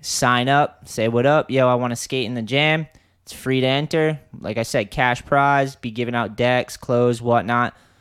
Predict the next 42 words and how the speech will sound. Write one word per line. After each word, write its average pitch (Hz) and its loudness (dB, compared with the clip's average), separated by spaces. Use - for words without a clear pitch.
It's - -20
always 131 4
awesome. 117 0
The 110 -8
trade 123 -2
show's 120 -2
super 139 -2
fun. 113 -4
Hope 139 2
to 131 -4
see 127 -2
you 117 0
there. 107 0
And 120 -4
again, 120 0
that 120 0
is 107 -4
September 127 -2
ninth, 160 0
tenth. 113 -4
Ninth 127 -4
and 120 -8
tenth - -12
coming 123 -4
up - -6
next 95 -10
month. 90 -10
Also, 123 0
if 110 -6
you 131 -6
could 120 -6
do 156 2
the 151 0
channel 143 0
a 135 0
favor, 107 0
if 104 -6
you're 120 0
on 160 2
YouTube 185 2
watching 170 2
this, 180 0